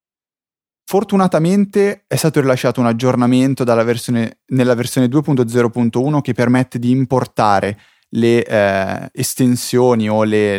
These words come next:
diciamo, quelle che vengono chiamate features che avevate creato nella versione uno e, eh, possono essere importate nella, nella versione due.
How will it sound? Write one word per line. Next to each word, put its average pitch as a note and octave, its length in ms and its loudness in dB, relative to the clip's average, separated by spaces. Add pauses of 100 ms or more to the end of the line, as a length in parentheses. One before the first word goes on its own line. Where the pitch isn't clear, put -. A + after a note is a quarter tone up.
(120)
diciamo, G#2 560 -8
quelle A#2 180 -4
che B2+ 80 -2
vengono A#2+ 240 4
chiamate A#2 340 2
features A2 540 -4
che G2+ 300 -2 (320)
avevate A#2+ 460 0
creato A2 500 0
nella G#2 220 -2
versione A2+ 340 -4
uno A#2+ 360 0 (220)
e, C3 240 0
eh, G#2+ 420 0
possono C#3+ 300 0
essere C3+ 240 -2
importate A#2 460 0
nella, G#2 260 0
nella A2 280 0
versione G#2+ 340 -4
due. G2 280 -4